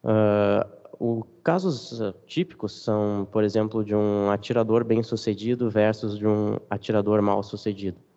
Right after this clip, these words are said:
Então, por exemplo, um assassino que dispara a arma cinco vezes e mata a vítima dele,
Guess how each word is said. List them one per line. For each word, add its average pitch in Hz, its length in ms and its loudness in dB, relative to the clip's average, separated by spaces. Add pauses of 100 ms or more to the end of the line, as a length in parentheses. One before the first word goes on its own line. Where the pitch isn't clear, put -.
(640)
Então, 104 200 2
por 110 220 2
exemplo, 104 560 0
um 101 160 2
assassino 110 640 -2
que 98 500 -4
dispara 104 500 0
a 101 40 2
arma 101 320 0
cinco 117 340 -4
vezes 107 400 2
e 101 60 0
mata 104 420 0
a 95 40 0
vítima 101 420 -4
dele, 113 360 2